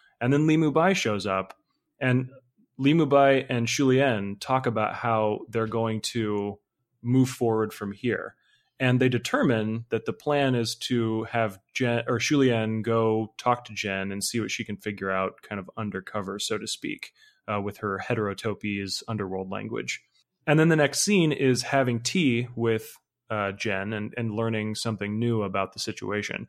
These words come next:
And I think that general format is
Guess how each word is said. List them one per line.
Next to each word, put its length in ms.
And 120
I 80
think 400
that 360
general 420
format 680
is 520